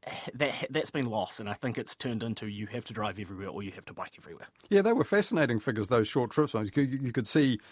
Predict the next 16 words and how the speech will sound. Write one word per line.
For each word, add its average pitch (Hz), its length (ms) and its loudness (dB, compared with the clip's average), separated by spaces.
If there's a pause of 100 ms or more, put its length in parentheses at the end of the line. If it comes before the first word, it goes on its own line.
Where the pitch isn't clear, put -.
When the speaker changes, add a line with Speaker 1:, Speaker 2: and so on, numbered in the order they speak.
(200)
Speaker 2:
more 139 160 4
people 131 320 2
seemingly 233 760 2
inclined 135 440 2
to 117 80 -6
take 120 220 -2
a - 20 -8
bus 117 240 2
or 120 80 0
even 110 300 -2
walk 123 400 -2
if, 107 160 0
if - 180 -12
that 110 140 -4
was 110 120 -8
possible. 113 520 0